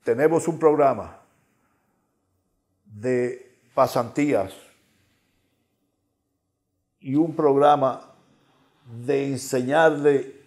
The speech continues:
a los hijos en las vacaciones de verano cuál es la actividad de la asociación. Y esos muchachos pasan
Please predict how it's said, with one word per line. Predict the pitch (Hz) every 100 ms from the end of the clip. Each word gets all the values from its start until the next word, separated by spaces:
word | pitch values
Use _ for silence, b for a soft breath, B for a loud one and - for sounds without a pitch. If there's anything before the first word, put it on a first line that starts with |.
| _ _ -
a | 123
los | 120 -
hijos | 156 135 123
en | 123
las | 117
vacaciones | 110 107 104 - 139 135
de | 123
verano | 110 104 98 87 - _ _ _ _ _ _ -
cuál | 143 147 147
es | 143 147
la | 120
actividad | 110 - 104 107 101 117 110 - _ _ _ _ _ _ _ _ _
de | - 98
la | 90
asociación. | - 82 - - - 65 _ _ _ _ _ _
Y | 127
esos | 127 147
muchachos | 123 143 147 135 135 113
pasan | - 123 110 104